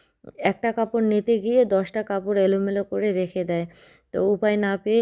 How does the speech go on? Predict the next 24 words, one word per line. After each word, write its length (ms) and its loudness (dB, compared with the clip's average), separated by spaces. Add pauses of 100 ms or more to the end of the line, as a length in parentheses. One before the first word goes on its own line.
এটাই 300 -2
এখন 280 -4 (380)
আপাতত 480 -6 (120)
কাপড় 420 -2
রাখা 300 -4 (520)
আর 140 -4
কি 140 -4
ব্যবহার 380 0
করছি। 400 -4 (440)
পরবর্তীতে 720 -2
দেখা 300 -6
যাক, 260 -4
যবে 320 -4 (360)
নিয়ে 280 -4
আসতে 300 -6
পারবো 320 -4 (560)
নতুন 320 -4 (300)
ওয়ার্ড্রোব 580 -2
বা 160 -6
কোনো 280 -6
কিছু 340 -6
কাপড় 380 -6
রাখার 300 -4
জন্য, 240 -4